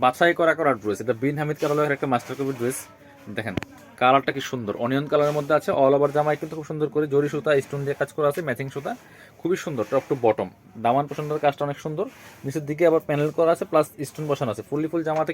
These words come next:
কিন্তু এটা সুতার কাজ করা প্লাস স্টোন বসানো আছে। এটা হচ্ছে স্লিভসের পোর্শনে কাজ হবে, বাকি পার্ট দেখিয়ে দিব।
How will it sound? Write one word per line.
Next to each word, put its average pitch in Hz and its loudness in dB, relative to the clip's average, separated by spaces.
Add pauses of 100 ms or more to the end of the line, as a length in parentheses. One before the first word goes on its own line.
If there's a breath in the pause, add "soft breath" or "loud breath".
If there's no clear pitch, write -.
কিন্তু 151 -10
এটা 208 -4 (520 loud breath)
সুতার 175 2
কাজ 180 4 (100)
করা 202 4
প্লাস 180 2
স্টোন 151 -6
বসানো 127 0
আছে। - -16 (100)
এটা - -4
হচ্ছে 151 -4
স্লিভসের 165 -2
পোর্শনে 160 -6
কাজ 151 6
হবে, 170 -2 (340)
বাকি 123 0
পার্ট 135 2
দেখিয়ে 117 -2
দিব। 95 -6